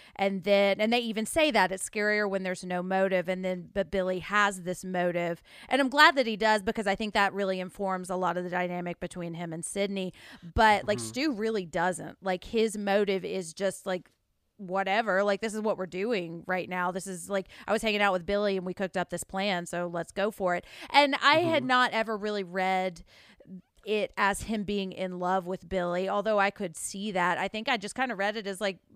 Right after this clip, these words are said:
Speaker 1: what else are we gonna do? You know, I don't really care. And that's another thing I think when we look at, like, kids in this time period, especially kids who are more aff-,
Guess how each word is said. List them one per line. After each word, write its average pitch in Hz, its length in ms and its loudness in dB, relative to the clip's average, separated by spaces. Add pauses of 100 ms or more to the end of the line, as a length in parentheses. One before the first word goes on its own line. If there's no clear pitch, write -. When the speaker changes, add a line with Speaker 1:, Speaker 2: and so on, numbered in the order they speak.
(240)
Speaker 1:
what 180 540 -8
else 254 220 0
are 165 40 -4
we 156 120 -10
gonna 156 240 -12
do? 156 320 -10
You 180 160 -8
know, 190 180 0
I 190 120 2
don't 220 200 -2
really 185 220 -4
care. 190 500 0 (240)
And 277 140 4
that's 311 160 4
another 269 420 6
thing 247 320 2
I 214 140 0
think 220 320 -6
when 208 160 -4
we 208 100 0
look 202 220 -2
at, - 180 -6
like, 190 220 -6
kids 196 480 -6 (560)
in 202 240 0
this 190 400 -4
time 269 420 0
period, 196 640 0 (500)
especially 247 400 2
kids 220 180 -2
who 214 60 -2
are 202 60 0
more 185 200 0
aff-, 165 220 -8